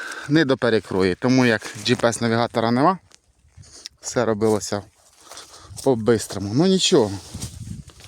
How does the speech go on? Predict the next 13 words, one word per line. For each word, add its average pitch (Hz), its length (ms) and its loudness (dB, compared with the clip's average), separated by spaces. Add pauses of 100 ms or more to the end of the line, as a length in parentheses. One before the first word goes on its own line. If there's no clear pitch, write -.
(960)
Соя, 104 420 0 (300)
соя, 151 400 0
соя. 101 460 -2 (340)
Йдемо 131 220 0
з 107 60 -6
вами 120 260 2
дивитися. 107 500 0 (920)
Звісно, 110 460 -4
витоптав 139 540 -2
я 127 80 2
її. 120 340 -2 (1400)
Ну 147 120 2
нічого. 120 420 -2